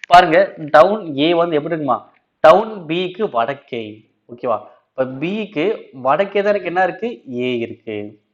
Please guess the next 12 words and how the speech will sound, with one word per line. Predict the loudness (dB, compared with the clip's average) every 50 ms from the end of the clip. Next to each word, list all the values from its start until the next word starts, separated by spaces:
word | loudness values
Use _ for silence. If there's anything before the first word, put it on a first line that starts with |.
| _ _ _ _ _ -12 -10
பிக்கு | -8 -8 -8 -10 -10 -6 -4
வடக்கே | -4 -4 -4 -4 -6 -6
என்னது? | -2 -2 -2 -2 -2 -4 -4 -6 -10 -12 -10
ஏ. | -8 -8 -8 -10 -10 -14 _ _ _ _ _ _ _ _ _ _
அடுத்து | _ 2 2 2 2 0 -4 -4 -4 -4 -6 -8 -14 _ _ _ _ _ _ _ _ _ _ _ _
சி, | _ _ -8 -4 -4 -2 -2 -4 -6 -10 -18 -20 -20 _
சி | _ _ -6 0 2
வந்து | 4 4 4 4
எப்படி | 2 0 0
இருக்குமா? | 0 0 0 0 0 -2 -6 -16 _ _
பிக்கு | -4 -4 -2 -2 -4 -8 -6 -4
கிழக்கேவா. | -2 0 0 0 -2 -2 -4 -4